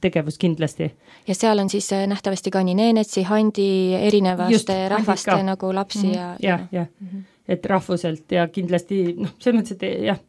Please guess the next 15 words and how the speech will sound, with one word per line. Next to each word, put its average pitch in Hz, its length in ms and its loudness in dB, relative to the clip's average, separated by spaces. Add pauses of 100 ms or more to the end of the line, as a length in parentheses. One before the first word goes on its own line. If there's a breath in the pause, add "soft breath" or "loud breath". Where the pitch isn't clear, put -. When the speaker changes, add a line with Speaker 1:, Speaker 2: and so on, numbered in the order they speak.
(120)
Speaker 1:
et, - 160 -8
äh, 180 280 2
see 185 140 -2
siht 262 280 0
ei 208 80 0
olegi 202 340 -2
nüüd, 202 260 -4 (460 loud breath)
on 247 300 4
palju 240 220 0
nenetseid, 208 600 2 (140)
sest 175 180 -4
see 190 120 -2
piirkonnas 180 500 0
nad 180 140 0
on 202 180 2